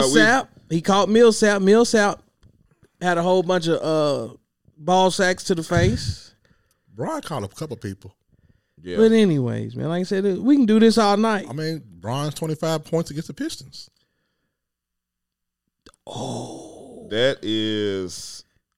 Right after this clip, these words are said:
Speaker 1: honestly
Speaker 3: Twenty-five against the Pistons.
Speaker 1: in
Speaker 2: Can I
Speaker 1: my,
Speaker 2: put that in my honorable mentions?
Speaker 1: that's in my honorable.
Speaker 2: Okay.
Speaker 3: Like I said,
Speaker 2: All right.
Speaker 3: like I said, I only got the number
Speaker 1: 'Cause
Speaker 3: one.
Speaker 1: that,
Speaker 3: Everything else is
Speaker 1: that
Speaker 3: honorable mentions for me.
Speaker 1: changed that whole series.
Speaker 3: That changed that
Speaker 1: That
Speaker 3: whole
Speaker 1: game.
Speaker 3: that
Speaker 2: Yeah.
Speaker 3: changed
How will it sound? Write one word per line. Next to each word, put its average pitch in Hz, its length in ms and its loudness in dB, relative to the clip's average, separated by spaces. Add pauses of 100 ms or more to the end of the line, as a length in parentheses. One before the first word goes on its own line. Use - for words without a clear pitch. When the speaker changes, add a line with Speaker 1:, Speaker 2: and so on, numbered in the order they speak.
(120)
Speaker 1:
honestly 82 880 -8 (1120)
Speaker 3:
Twenty-five 131 400 -4
against 127 160 -6
the 117 60 -14
Pistons. - 460 -6 (180)
Speaker 1:
in 92 240 -4
Speaker 2:
Can 165 120 0
I 175 60 2
Speaker 1:
my, 175 60 0
Speaker 2:
put 202 140 6
that 196 140 2
in 190 100 6
my 190 80 4 (120)
honorable 180 200 4
mentions? 196 420 2
Speaker 1:
that's 214 100 0
in - 60 -4
my 101 100 -2
honorable. 92 580 -4 (420)
Speaker 2:
Okay. 117 400 -6 (400)
Speaker 3:
Like 135 140 -8
I - 20 -6
said, 113 120 -6
Speaker 2:
All 110 100 -2
right. 110 80 -4
Speaker 3:
like 143 120 0
I - 20 -6
said, 127 120 -2
I 180 40 2
only 359 140 -2
got - 120 -2
the 135 60 -10
number 117 180 2
Speaker 1:
'Cause 127 100 0
Speaker 3:
one. 147 80 6
Speaker 1:
that, 160 240 4
Speaker 3:
Everything 147 180 0
else 165 120 0
is - 60 -4
Speaker 1:
that 131 60 4
Speaker 3:
honorable 170 160 6
mentions - 200 -2
for 151 60 0
me. 143 140 2
Speaker 1:
changed 127 320 -2
that 123 220 2
whole 107 440 -2
series. 78 460 -6
Speaker 3:
That 131 100 -10
changed 117 260 -4
that 156 100 -2
Speaker 1:
That 98 100 0
Speaker 3:
whole 95 140 -2
Speaker 1:
game. 82 520 -8
Speaker 3:
that 135 120 -12
Speaker 2:
Yeah. 117 120 -6
Speaker 3:
changed 107 160 -8